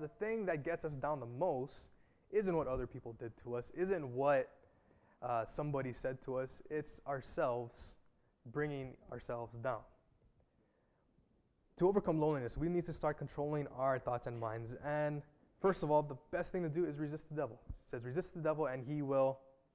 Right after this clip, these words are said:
flee from you." Remember, you are valued by God, and you are an in-, irreplaceable part of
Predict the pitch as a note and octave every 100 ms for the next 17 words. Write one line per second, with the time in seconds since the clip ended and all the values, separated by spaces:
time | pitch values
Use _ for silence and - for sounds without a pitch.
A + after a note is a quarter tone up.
0 | _ _ _ _ _ C3 C#3+ D3 - C3
1 | B2+ A#2 G2+ - _ _ - - _ _
2 | _ _ _ - - _ _ C3+ C#3+ D#3+
3 | C#3+ C#3 B2+ C#3+ G3 G3 D#3+ D#3 D3+ D3
4 | C3+ B2+ A#2 G#2+ A2 - - A#2+ A#2 A#2+
5 | B2 C3+ B2 A#2+ - D#3+ F3 - D3+ F3+
6 | F3+ - D3+ D3+ - D3+ D3 - D3 C#3+
7 | - C3 B2+